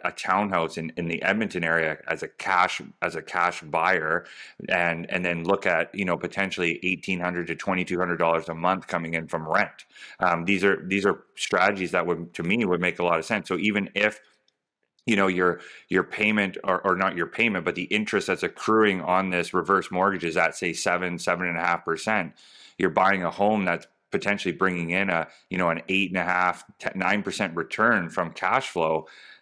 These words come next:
That starts to make a lot of sense from an investment standpoint, but also now that person's living off that income. So,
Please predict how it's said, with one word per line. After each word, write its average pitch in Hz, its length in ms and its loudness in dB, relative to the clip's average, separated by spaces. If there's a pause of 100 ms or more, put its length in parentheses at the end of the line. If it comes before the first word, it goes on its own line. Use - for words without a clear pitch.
(100)
That 101 200 4
starts 123 240 4
to 107 80 -4
make 104 160 2
a 95 60 4
lot 85 160 4
of 82 40 -4
sense 113 360 0
from 90 320 0
an 87 120 -4
investment 95 540 0
standpoint, 90 460 0
but 87 100 2
also 98 340 2
now 87 200 2
that 87 180 2
person's 90 420 -2
living 95 320 2
off 85 180 0
that 82 180 2
income. 95 340 -2
So, 95 320 2